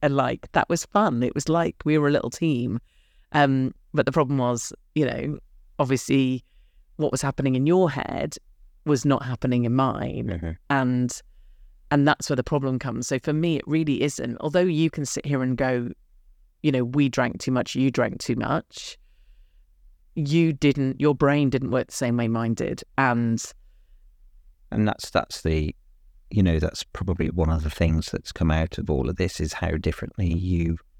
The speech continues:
Speaker 2: and I was unaware of that, of how you were working, how your brain was working.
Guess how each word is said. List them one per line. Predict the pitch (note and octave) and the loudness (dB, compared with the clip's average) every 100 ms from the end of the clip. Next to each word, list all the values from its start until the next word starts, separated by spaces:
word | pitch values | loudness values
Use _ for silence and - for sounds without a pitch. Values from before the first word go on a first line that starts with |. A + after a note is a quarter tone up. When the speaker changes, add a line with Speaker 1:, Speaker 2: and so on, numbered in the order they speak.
| - _ _ - - | -20 _ _ -20 -4
Speaker 2:
and | G2+ G2 | 0 2
I | G2 F#2 | 2 2
was | F2+ | 2
unaware | G2 F2+ G2 G2+ E2+ | 2 2 4 4 2
of | D#2 | 0
that, | E2+ - - _ _ _ _ - | -4 -6 -10 _ _ _ _ -4
of | F2 D#2+ | -4 -2
how | F#2+ E2+ E2+ E2+ F2 _ _ _ _ - - _ _ _ _ - | 2 2 2 0 -2 _ _ _ _ -20 -20 _ _ _ _ -2
you | A2 F#2+ | 0 2
were | F#2+ | 0
working, | F#2 G2 F#2 - E2 | 4 4 2 0 0
how | F#2 | 2
your | F2+ | 0
brain | F2 F#2 F2 F#2+ | 2 0 2 2
was | E2+ | 0
working. | F2 E2 D#2 E2 | 0 -2 -4 -12